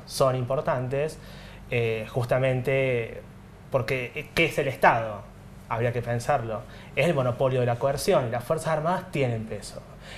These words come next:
Las Fuerzas Armadas o mej-, o las fuerzas de seguridad en general. Nosotros vemos que a partir del ocho, eh,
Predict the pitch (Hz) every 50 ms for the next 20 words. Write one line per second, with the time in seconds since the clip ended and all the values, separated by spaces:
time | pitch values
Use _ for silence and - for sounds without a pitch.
0 | - - - - - - - - - 165 156 - 214 214 220 226 220 220 226 240
1 | 262 254 185 160 160 156 - 175 175 185 175 - - 202 214 208 220 202 - -
2 | 151 139 135 139 147 165 165 170 175 185 196 - - - - - - - 139 123
3 | - - 135 131 139 156 170 151 123 113 - - - - - - - - - -
4 | - - 147 143 147 165 175 190 190 190 - 170 165 175 170 - 147 131 131 -
5 | 156 160 160 156 151 170 180 190 180 185 - 175 170 175 185 196 214 - - -
6 | - - - - - - - - - - - - - 139 127 123 113 110 110 98